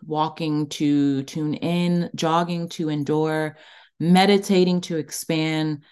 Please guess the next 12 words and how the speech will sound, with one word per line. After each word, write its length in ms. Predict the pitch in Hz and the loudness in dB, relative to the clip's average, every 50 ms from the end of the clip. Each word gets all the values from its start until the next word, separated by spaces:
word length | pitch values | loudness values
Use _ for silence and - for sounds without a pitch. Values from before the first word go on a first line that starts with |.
| _ _ _ _ _ | _ _ _ _ _
soaking 540 | - - - 202 208 202 214 202 196 180 | -10 0 2 2 4 4 2 0 0 0
in 280 | - - 165 165 160 151 | -2 -4 -4 -4 -4 -4
water 380 | 151 147 151 156 156 156 156 156 | -2 -2 -2 -2 -2 -4 -6 -6
to 220 | 156 - 156 147 | -6 -6 -4 -4
remember, 680 | 151 147 151 151 151 151 156 156 156 156 156 151 151 | -2 -2 -4 -4 -4 -4 -4 -4 -4 -4 -4 -4 -4
making 540 | 151 151 147 156 160 160 - 170 165 165 156 | -2 -2 -2 -2 -2 -4 -8 -8 -8 -8 -10
to 120 | - - | -10 -10
learn, 540 | 147 143 139 139 139 135 139 139 139 143 - - | -6 -6 -4 -4 -4 -4 -4 -4 -4 -6 -6 -4
and 140 | 139 139 | -6 -6
documenting 720 | - - - 143 139 - 143 147 143 139 139 139 135 147 143 - _ _ _ _ _ _ _ _ _ _ _ | -4 -4 -6 -6 -6 -8 -8 -6 -6 -6 -6 -6 -6 -6 -8 -12 _ _ _ _ _ _ _ _ _ _ _
to 160 | - - 156 | -4 -2 -2
return." 580 | 135 135 135 - - 139 - - - - 147 - | -2 -2 -6 -10 -10 -8 -8 -6 -8 -8 -10 -12